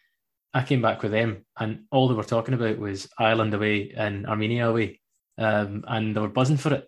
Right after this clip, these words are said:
Like, they were, they were, they're planning, obviously, which pubs they're gonna go to, who's got their hotel, if they've got tickets to the match. Like, the atmosphere around it was so excited.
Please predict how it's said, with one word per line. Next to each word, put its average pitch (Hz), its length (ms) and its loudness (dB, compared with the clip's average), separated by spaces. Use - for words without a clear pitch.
Like, 123 260 -4
they 127 80 2
were, 120 240 2
they 120 80 -2
were, 127 240 0
they're 123 140 -4
planning, 123 580 -2
obviously, 113 260 -8
which - 240 -8
pubs 123 180 -2
they're 123 100 0
gonna 127 160 2
go 123 160 0
to, 127 260 0
who's 120 180 -2
got 95 160 -10
their 113 80 -6
hotel, 123 680 -2
if 110 80 -2
they've 113 140 0
got 107 120 -4
tickets - 280 -4
to 131 60 -2
the 131 60 2
match. 120 460 0
Like, 120 320 -4
the 120 80 -4
atmosphere 131 500 -4
around 110 220 -4
it 107 140 -6
was - 340 -12
so 139 220 -2
excited. 127 560 -4